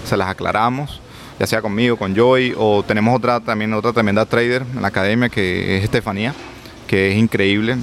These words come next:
en la parte, ella trabaja otro tipo de mercado, es sumamente joven, pero realmente la está partiendo ahí también.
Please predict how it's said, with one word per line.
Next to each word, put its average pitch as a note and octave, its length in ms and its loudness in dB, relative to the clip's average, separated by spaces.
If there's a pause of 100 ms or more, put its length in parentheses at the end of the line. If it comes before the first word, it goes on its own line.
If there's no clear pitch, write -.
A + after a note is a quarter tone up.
(160)
en G#2 80 0
la F#2 120 2
parte, G2+ 300 -2
ella G#2+ 100 0
trabaja A2 260 0
otro A#2 160 -2
tipo A#2+ 240 0
de B2 80 4
mercado, A#2 500 -2
es A#2+ 80 -10
sumamente A#2+ 420 -2
joven, B2+ 300 2
pero F#2+ 420 0
realmente G2+ 360 0
la G#2+ 80 2
está G2 140 -4
partiendo G2 440 -2
ahí F#2 120 0
también. F#2 260 0